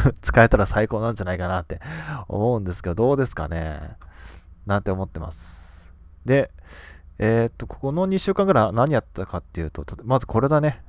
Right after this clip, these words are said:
チャンネルアートね。これずっと新しくしたかったんですけど、ついに新しくしました。<laughs> 前ね、恥ずかしかったからね。<laughs> すげえ古い絵でね。あんまり気に入ってなかったんでね。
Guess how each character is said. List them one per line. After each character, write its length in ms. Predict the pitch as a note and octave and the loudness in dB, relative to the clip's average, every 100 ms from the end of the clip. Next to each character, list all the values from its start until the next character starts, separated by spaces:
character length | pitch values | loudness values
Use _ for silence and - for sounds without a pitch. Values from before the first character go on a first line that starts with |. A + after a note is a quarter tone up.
| - | -8
チ 100 | - | -4
ャ 100 | D3+ | -2
ン 60 | |
ネ 120 | G3+ G#3 | 0 4
ル 120 | G#3 | 6
ア 80 | F3 | 6
ー 20 | |
ト 160 | - | 2
ね。 380 | F2 F2+ F2+ D#2 - - - - | -2 -2 -2 -6 -12 -20 -20 -8
こ 120 | B2+ | -2
れ 200 | C3 C3 | 2 2
ず 120 | B2 C3 | 0 0
っ 20 | |
と 160 | C#3 C3+ | 2 2
新 160 | D3 | 2
し 60 | D#3 | 0
く 60 | A2+ | -2
し 40 | |
た 100 | - | -2
か 80 | G#2 | -2
っ 40 | |
た 100 | - | -2
ん 40 | F#2 | -4
で 40 | |
す 80 | - | -4
け 60 | E2+ | -6
ど、 80 | |
つ 220 | - - D3 | -4 0 2
い 40 | |
に 60 | F#2 | 2
新 240 | F#2+ B2 | 0 0
し 20 | |
く 40 | - | -2
し 100 | G#2+ | -4
ま 100 | A2 | -2
し 80 | - | 0
た。 160 | - - - - | -2 -4 -14 -14
<laughs> 300 | - F#3 C#3 | -8 -6 -4
前 260 | G2 C3+ E3 | 2 4 4
ね、 160 | G#2 F2+ | 4 0
恥 200 | G2 G#2+ | 0 -2
ず 60 | |
か 120 | - | 0
し 100 | E3 | -2
か 100 | - | -2
っ 60 | C4+ | -4
た 120 | - E3+ | -4 -2
か 120 | F3 | -2
ら 120 | D#3+ | -2
ね。 280 | D#3+ D#3+ - - - - - - - - | -4 -4 -2 -2 -4 -8 -14 -14 -12 -12
<laughs> 540 | F#3 F#3+ F3 - - - | -4 -2 0 -2 -8 -18
す 280 | - A2+ | -4 0
げ 120 | A2 D3 | 4 4
え 40 | |
古 260 | G#2 A2+ A2 | 4 2 2
い 40 | |
絵 80 | E2+ | 2
で 140 | E2 | 0
ね。 240 | D#2+ D#2+ D2 - - - - - - - - - - - - - - - - - - - - - - | -2 -4 -6 -14 -18 -18 -18 -18 -18 -20 -20 -20 -18 -18 -18 -18 -20 -18 -18 -16 -18 -18 -16 -16 -8
あ 80 | - | -2
ん 40 | A#2+ | 0
ま 60 | |
り 60 | A#2+ | 0
気 60 | |
に 60 | B2 | -2
入 20 | |
っ 40 | A#2 | 0
て 100 | A#2 | 0
な 80 | |
か 80 | G#2 | 0
っ 40 | - | -2
た 100 | D#2+ | -4
ん 40 | |
で 80 | D2 | -4
ね。 220 | F2 - | -6 -8